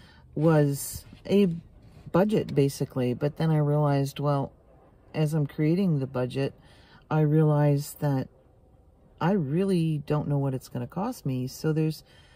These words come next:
no sense in building a road budget until I know what things are gonna cost me, and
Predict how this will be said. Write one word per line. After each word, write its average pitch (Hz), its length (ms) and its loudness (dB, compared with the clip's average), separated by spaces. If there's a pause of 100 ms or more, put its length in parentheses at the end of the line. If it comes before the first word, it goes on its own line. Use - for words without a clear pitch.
(160)
no 196 260 4
sense 185 380 0
in 165 160 2
building 151 420 2
a 147 120 -2
road 190 360 -2
budget 139 460 -2 (920)
until 190 300 2
I 180 100 4
know 170 140 6
what 147 160 2
things 156 260 0
are 151 60 -2
gonna 139 180 -2
cost 202 460 -6
me, 147 280 -4 (680)
and 180 720 4